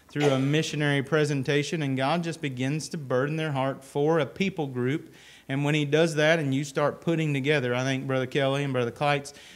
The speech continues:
uh, just went on a survey trip maybe two or three months ago and, uh, went down to Suriname together. Br-, uh, Brother Kelly is the first missionary, like, born out of, uh, Calvary Road. And so he's, uh, Brother Kleitz is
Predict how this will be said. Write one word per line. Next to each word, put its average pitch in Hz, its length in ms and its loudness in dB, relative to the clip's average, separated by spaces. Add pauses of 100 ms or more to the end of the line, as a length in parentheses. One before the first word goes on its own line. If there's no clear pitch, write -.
(180)
uh, 127 120 -2
just 135 200 -2
went 139 180 -2
on 139 140 2
a 127 60 -2
survey 139 400 2
trip 139 320 -2
maybe 135 480 -2
two 147 240 -4
or 143 60 2
three 143 200 -4
months 135 260 -2
ago 139 400 -2 (380)
and, 127 340 -2
uh, 120 240 -2
went 135 200 -2
down 135 220 0
to 131 60 -2
Suriname 135 520 0
together. 131 360 0
Br-, 151 140 -6 (140)
uh, 127 180 -2
Brother 127 340 0
Kelly 135 500 0
is 123 440 -4
the 117 100 -4
first 147 640 -4
missionary, 131 800 -2
like, 120 400 -2
born 135 500 0
out 117 300 -4
of, 120 420 -4 (380)
uh, 123 180 -4
Calvary 131 380 0
Road. 139 400 0
And 123 160 -6
so 127 240 0
he's, 127 300 -2 (240)
uh, 117 180 -4
Brother 127 300 -2
Kleitz 135 400 -2
is 117 180 -6